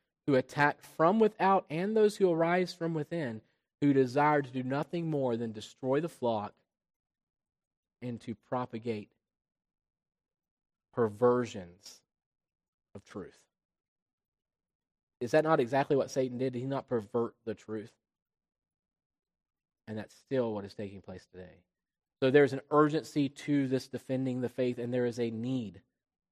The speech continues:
a necessity to do so, because there are those who are against the faith. And there are those who even rise up from with-, um, within the church who are against the faith.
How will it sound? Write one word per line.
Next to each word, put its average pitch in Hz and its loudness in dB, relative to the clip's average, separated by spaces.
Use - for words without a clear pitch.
a 110 -14
necessity 110 -4
to 113 -6
do 123 2
so, 110 -4
because 117 2
there 127 2
are 127 4
those 120 2
who 123 -2
are 117 -2
against 113 -6
the 110 -2
faith. 95 -6
And 120 -2
there 123 2
are 123 2
those 131 0
who 151 -2
even 139 2
rise 113 6
up - -2
from 123 2
with-, 123 4
um, 113 -4
within 160 2
the 185 2
church 196 2
who 135 0
are 120 2
against 110 -2
the 101 -12
faith. 92 -8